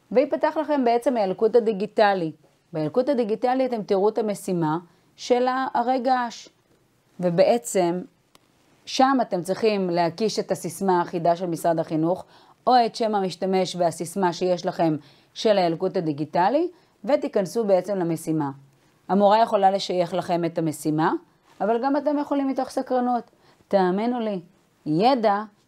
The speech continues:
שווה כוח. זכרו את זה. תודה שצפיתם.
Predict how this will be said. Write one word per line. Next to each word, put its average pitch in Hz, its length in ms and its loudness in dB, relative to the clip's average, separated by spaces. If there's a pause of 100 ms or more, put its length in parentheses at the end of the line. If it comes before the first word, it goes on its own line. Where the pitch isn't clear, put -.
שווה 185 340 0
כוח. 170 600 0 (300)
זכרו 170 420 -2
את 220 140 0
זה. 165 120 -4 (4000)
תודה 214 300 2
שצפיתם. 240 720 0